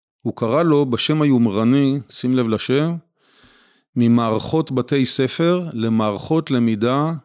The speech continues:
בישראל. הוא כתב את זה בסוף שנות השישים. והוא דיבר בעצם על שתי מגמות מרכזיות. אחת, מגמה של, אה, כניסתו של חינוך, אה, פרוגרסיבי, פרגמטי, המבשר המרכזי שלו היה ג'ון דיואי.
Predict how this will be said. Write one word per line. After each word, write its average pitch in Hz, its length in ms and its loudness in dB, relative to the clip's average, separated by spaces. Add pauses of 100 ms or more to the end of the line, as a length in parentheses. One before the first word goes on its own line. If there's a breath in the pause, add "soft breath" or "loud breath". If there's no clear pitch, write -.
(120)
בישראל. 110 680 -2
הוא - 180 -20
כתב 135 300 -2
את 135 60 -2
זה 135 100 0
בסוף 139 380 -2
שנות 123 260 -2
השישים. 104 400 -8 (340)
והוא 147 300 2
דיבר 175 280 2
בעצם 165 280 0
על 139 60 2
שתי 151 200 -2
מגמות 135 440 0
מרכזיות. 110 540 -2
אחת, 135 340 -2
מגמה 117 480 0
של, 113 520 -4
אה, 104 680 -4
כניסתו 113 520 -6
של 123 180 -2
חינוך, 123 480 -2
אה, 113 40 0 (580)
פרוגרסיבי, 120 1200 -2 (180)
פרגמטי, 113 600 -2
המבשר 107 420 -2
המרכזי 117 420 -2
שלו 113 180 -4
היה 113 180 0
ג'ון 107 220 -2
דיואי. 131 300 -2